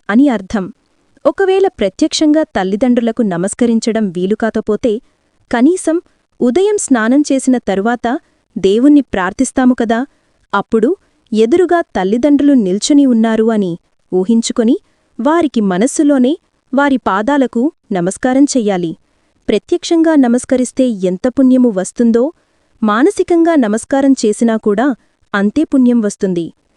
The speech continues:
ఇలా నమస్కరిస్తే వారి ఆశీర్వాద బలం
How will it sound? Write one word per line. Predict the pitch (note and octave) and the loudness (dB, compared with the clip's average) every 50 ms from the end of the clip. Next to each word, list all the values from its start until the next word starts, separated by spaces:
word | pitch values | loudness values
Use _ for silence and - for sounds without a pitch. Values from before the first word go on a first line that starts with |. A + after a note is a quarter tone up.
| _ _ _ _ _ - | _ _ _ _ _ 0
ఇలా | C#4+ D4+ F4+ F4+ | 2 4 4 4
నమస్కరిస్తే | E4 B3 G3+ F#3 G3+ B3+ - - - F4+ E4+ D4+ - - D4 D4 E4+ G#4 _ _ _ _ _ - - | 2 2 2 0 -2 -2 -2 -2 -2 0 0 0 -2 -4 -4 -4 -4 -4 _ _ _ _ _ -8 -4
వారి | G#3 B3 B3 B3+ B3 - - | -2 0 0 0 -2 -2 -4
ఆశీర్వాద | F3+ F#3 A3+ - - F4+ F4 D4 D#4 C#4 A3 A#3 | -4 -6 -4 -2 0 0 0 0 0 0 -2 -2
బలం | G3+ G3+ G3 G3 G3 | -2 -2 -2 -2 -2